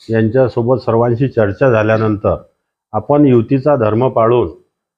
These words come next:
आणि युतीतून जी उमेदवारी ठरलेली आहे प्राध्यापक नरेंद्रजी खेडेकर साहेब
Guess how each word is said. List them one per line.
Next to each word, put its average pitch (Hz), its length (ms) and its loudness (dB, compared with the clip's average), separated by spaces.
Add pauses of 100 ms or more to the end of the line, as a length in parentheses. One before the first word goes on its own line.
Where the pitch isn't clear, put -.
(640)
आणि 123 260 2
युतीतून 127 680 2
जी 139 180 2
उमेदवारी 135 680 2
ठरलेली 120 500 -2
आहे 95 200 0 (180)
प्राध्यापक 110 480 -4
नरेंद्रजी 110 680 0
खेडेकर 113 480 0
साहेब 95 220 0